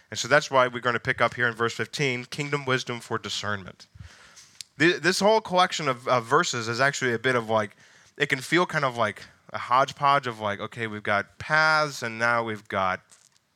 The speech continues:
fruits and trees, and then we've got <laughs> false teachers, and then we've got houses on rocks. So how do we put this all together? I think we're gonna be holding with this theme of disciples live out kingdom wisdom, so we're gonna pick up in verse fifteen,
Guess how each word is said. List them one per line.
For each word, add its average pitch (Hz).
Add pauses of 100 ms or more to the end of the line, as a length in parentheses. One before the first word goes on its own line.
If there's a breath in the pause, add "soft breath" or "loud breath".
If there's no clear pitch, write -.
(320)
fruits 143
and 110
trees, 180
and 131
then 123
we've 113
got -
<laughs> -
false -
teachers, 196 (720 loud breath)
and 131
then 165
we've 160
got 147
houses 156
on 139
rocks. 107 (100)
So -
how 151
do 202
we 180
put 160
this 196
all 135
together? 104 (760 loud breath)
I 139
think 180
we're 131
gonna 143
be 135
holding 165
with 160
this 151
theme 123
of 107
disciples 127
live 123
out 117
kingdom 143
wisdom, 107
so 113
we're 113
gonna 107
pick 123
up 120
in 113
verse 110
fifteen, 101